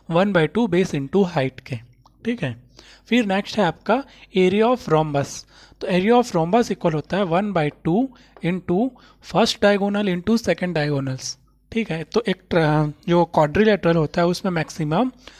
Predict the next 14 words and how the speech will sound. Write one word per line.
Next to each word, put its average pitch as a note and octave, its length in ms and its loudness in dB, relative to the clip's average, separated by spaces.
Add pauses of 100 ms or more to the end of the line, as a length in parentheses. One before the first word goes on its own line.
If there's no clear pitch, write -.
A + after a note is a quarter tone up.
(280)
टू B3 140 4
डायगोनल्स D#3 560 4
होते C3+ 260 -6
हैं, C3+ 220 -12 (180)
ठीक A#3+ 180 -4
है। C3+ 140 -4 (1080)
फिर B3 240 -2
नेक्स्ट F#3+ 300 -2
है - 80 4
आपका B3+ 220 -2
area G3+ 360 2
of - 80 -10
trapezium। D#3+ 520 0 (340)
तो - 80 -12